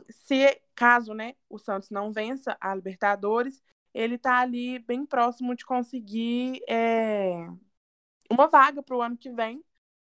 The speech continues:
tá ali na oitava colocação com quarenta e cinco pontos, é, é isso, e aí tentando, né, pelo menos se manter ali na zona de, da Libertadores pra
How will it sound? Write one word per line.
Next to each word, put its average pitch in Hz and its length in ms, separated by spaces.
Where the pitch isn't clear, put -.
tá 226 140
ali 226 160
na 226 80
oitava 214 320
colocação 226 680
com 269 140
quarenta 254 360
e 247 60
cinco 247 340
pontos, 269 680
é, 220 560
é 453 200
isso, 240 340
e 226 100
aí 226 320
tentando, 302 540
né, 254 280
pelo 247 180
menos 247 260
se 254 100
manter 269 320
ali 254 180
na 240 220
zona 233 260
de, 226 340
da 208 200
Libertadores 220 760
pra 269 320